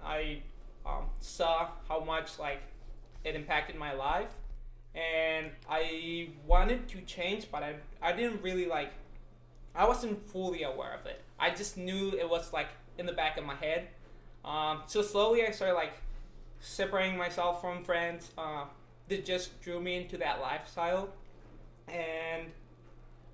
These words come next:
pretty much, um, focused my attention into training, um, healthier eating, but, um, that healthier eating slowly, like, I got more obsessive and obsessive, and I have, like,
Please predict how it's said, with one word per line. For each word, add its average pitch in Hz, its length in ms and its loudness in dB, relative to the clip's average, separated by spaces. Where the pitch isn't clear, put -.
pretty 226 220 4
much, 214 340 4
um, 170 380 4
focused 185 300 4
my 180 140 2
attention 170 380 -2
into 170 160 -6
training, 196 680 0
um, 139 300 -6
healthier 175 460 4
eating, 202 440 0
but, 220 460 4
um, 156 440 -4
that 185 180 2
healthier 185 540 0
eating 180 560 -2
slowly, 180 840 2
like, 147 240 0
I 165 100 4
got 165 180 2
more 156 160 -2
obsessive - 540 10
and 175 140 8
obsessive, 165 560 -2
and 180 120 -2
I 214 60 6
have, 269 160 10
like, 269 120 4